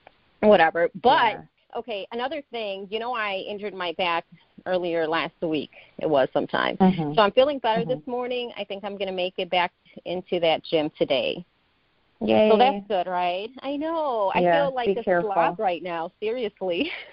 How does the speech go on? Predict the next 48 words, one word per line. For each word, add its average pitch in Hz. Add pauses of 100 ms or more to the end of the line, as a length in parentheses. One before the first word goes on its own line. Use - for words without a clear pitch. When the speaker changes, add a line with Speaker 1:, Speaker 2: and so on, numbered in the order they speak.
(340)
Speaker 1:
<laughs> 440
Speaker 2:
Yeah, 320
Speaker 1:
No, 277
Speaker 2:
be -
Speaker 1:
that's 247
what 277
Speaker 2:
careful. 196
Speaker 1:
happens. 185
Speaker 2:
It's 180
hard. 151
Speaker 1:
Yeah. 190 (580)
Yeah, 202
Speaker 2:
It's -
hard 180
Speaker 1:
it 175
Speaker 2:
getting 165
Speaker 1:
is. 151
Speaker 2:
back 147
after 151
you 156
haven't 143
been 139 (100)
for 139
Speaker 1:
Ah, 220
Speaker 2:
a 156
week 147
or 226
Speaker 1:
it's 214
been 247
Speaker 2:
so. 240
Speaker 1:
like, 202 (420)
yeah, 196
it's 185
been 214
an 202
entire 185
week. 170
So 170
I, 165
now 220
I 214
have 220
to 214
rebuild 214
that 208
endurance 190
again. 170
That's 180